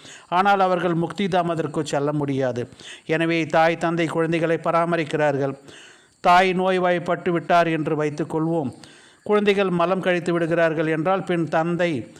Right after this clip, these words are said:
சுத்தம் செய்ய வேண்-, வேண்டி வரும் அல்லவா? எனவே தாய்,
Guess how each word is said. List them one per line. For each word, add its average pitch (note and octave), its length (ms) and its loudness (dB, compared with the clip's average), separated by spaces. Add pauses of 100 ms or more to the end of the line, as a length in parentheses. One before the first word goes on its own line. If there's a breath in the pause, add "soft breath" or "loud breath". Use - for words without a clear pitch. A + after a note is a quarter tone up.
(160 loud breath)
சுத்தம் F3 340 -4
செய்ய E3 300 0
வேண்-, E3 320 0
வேண்டி D#3+ 280 0
வரும் D#3 220 0
அல்லவா? D3+ 320 0 (380 loud breath)
எனவே E3+ 360 0
தாய், E3+ 440 2